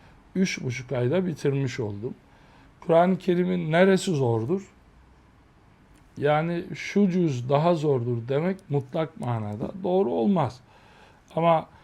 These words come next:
belli sayfa ezberlerken belli yerler zor olabilir. Mesela bir sayfayla gidiyorsunuz.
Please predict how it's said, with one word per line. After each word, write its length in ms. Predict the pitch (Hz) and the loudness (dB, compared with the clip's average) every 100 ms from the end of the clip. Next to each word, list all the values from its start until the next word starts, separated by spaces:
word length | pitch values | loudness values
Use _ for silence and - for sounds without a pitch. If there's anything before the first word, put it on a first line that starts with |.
| - _ _ _ 151 | -20 _ _ _ -2
belli 460 | 139 156 180 214 | 6 6 6 2
sayfa 720 | 208 190 170 139 147 135 127 - - | 2 2 2 2 2 2 0 -8 0
ezberlerken 1120 | 139 143 135 156 151 180 202 196 208 208 156 | 4 4 4 2 2 0 0 0 0 2 4
belli 320 | 143 151 170 | 4 6 4
yerler 520 | 214 185 139 131 202 214 | 4 6 4 2 2 2
zor 320 | 151 165 160 | 4 4 4
olabilir. 680 | 147 143 131 127 113 - - | 4 4 2 -2 -4 -8 -12
Mesela 720 | 180 156 - 139 135 131 127 - - | -8 -6 -2 0 2 2 0 -8 -8
bir 180 | 135 151 | -4 -2
sayfayla 640 | 139 135 123 120 120 110 | 0 0 0 -2 -4 -4
gidiyorsunuz. 760 | 98 98 87 92 - 110 175 | -8 -12 -14 -14 -14 -12 -14